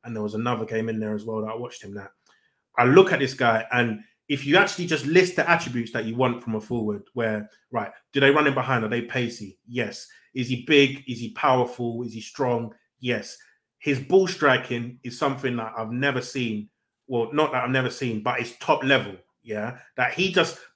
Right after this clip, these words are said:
blams it, you know, from long range, short range, that when he hits it, it stays hit. Good in the air as well. So I'm looking at it, and I'm just looking profile-wise.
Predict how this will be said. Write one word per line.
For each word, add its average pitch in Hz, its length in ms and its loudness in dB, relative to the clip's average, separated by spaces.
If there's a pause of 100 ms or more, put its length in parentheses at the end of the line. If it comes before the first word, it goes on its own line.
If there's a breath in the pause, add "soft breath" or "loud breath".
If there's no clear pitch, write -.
(200)
blams 151 460 6
it, 107 160 -6 (180)
you 120 100 -14
know, 107 200 -6
from 113 560 -6
long 156 320 0
range, 147 440 0 (140)
short 139 340 0
range, 123 300 -2
that 120 140 -8
when 156 100 -4
he 151 120 -4
hits 170 320 -10
it, 156 100 -6
it 127 100 -14
stays 120 340 -6
hit. 113 360 -6 (400)
Good 165 200 0
in 156 120 2
the 151 120 2
air 139 160 4
as 131 140 -6
well. 127 220 -2
So 113 280 -8 (220 soft breath)
I'm 131 140 -4
looking 196 300 4
at 117 120 0
it, 120 220 -6
and 123 120 -8
I'm 127 120 -10
just 135 180 -12
looking 127 240 -10
profile-wise. 107 1000 -8